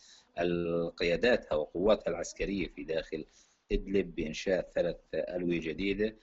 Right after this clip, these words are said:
وهناك طبعًا انسحابات. نعلم أنه أبو مالك التلي قد انسحب أيضًا على خلفية هذه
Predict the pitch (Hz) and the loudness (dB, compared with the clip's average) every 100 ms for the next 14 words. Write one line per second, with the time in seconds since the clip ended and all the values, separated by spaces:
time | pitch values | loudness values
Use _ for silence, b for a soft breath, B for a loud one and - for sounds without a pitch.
0 | b b - 113 127 143 - - 101 92 | b b 2 4 2 0 -2 2 2 2
1 | 92 - 82 87 87 117 - 78 78 82 | -2 -4 0 0 2 0 0 -4 -6 -4
2 | 90 85 82 82 80 76 80 82 80 - | -4 -2 -2 -4 -4 -4 -2 -4 -6 -10
3 | - - 110 80 - 76 78 76 76 69 | -6 -2 0 -2 -4 -4 -4 -6 -6 -6
4 | 78 - 110 - 95 78 76 82 76 - | -6 -4 -2 0 0 0 -4 -8 -10 -10
5 | - 76 - 117 95 - 80 80 80 | -10 -10 -4 -2 -2 -2 -4 -6 -14